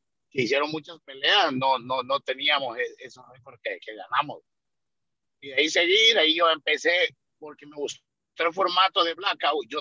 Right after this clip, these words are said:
tra-, yo hice mi propia liga en Honduras y le puse Moon Fight Night. Y yo hice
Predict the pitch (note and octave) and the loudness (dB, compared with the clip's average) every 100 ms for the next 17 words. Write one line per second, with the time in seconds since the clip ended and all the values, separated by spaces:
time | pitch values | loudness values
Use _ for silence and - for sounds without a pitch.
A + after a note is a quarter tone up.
0 | - C#3+ D3 - C#3+ D#3 D3 C#3+ - D3 | -6 -4 -4 -2 0 0 0 -2 -4 -2
1 | C#3 C3+ C3+ B2+ A#2+ D#3 D3+ B2 _ _ | 0 0 -2 -4 -6 -2 -2 -4 _ _
2 | - C3+ A#2+ D3+ D3 C3+ A#2+ D#3+ D3 - | -4 -2 -2 -4 -8 -10 -14 -14 -14 -10
3 | B2+ B2 C3 D3+ G#2+ - _ _ _ _ | -6 -4 -2 -2 -4 -8 _ _ _ _
4 | _ _ - A#2+ B2 C#3 D3 D3+ C3 | _ _ -8 -2 0 0 2 4 2